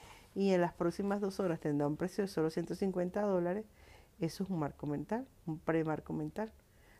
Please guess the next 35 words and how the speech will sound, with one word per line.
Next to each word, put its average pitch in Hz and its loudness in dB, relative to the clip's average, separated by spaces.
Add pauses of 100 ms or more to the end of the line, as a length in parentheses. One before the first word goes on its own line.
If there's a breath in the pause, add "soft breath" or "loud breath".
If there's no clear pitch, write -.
(140 soft breath)
Lo 202 2
primero 226 0
que 277 2
supimos 196 0
es 190 -6
que 190 -2
valía 160 2 (100)
mil 175 0
quinientos 170 0
dólares. 190 0 (440 soft breath)
Luego, 190 6
al 233 6
ver 196 2
que 214 -4
solo 196 -2
ciento 185 -2
cincuenta 190 0
nos 185 0
parece 147 -2
poco 202 0
y 180 2
aceptamos. - -6 (1600 soft breath)
Otro 202 2
ejemplo, 160 0
la 151 2
mejor 165 0
forma 247 0
de 254 0
vender 180 0
un 196 -2
reloj 214 0
de 175 4
dos 156 2
mil 170 0
euros 156 4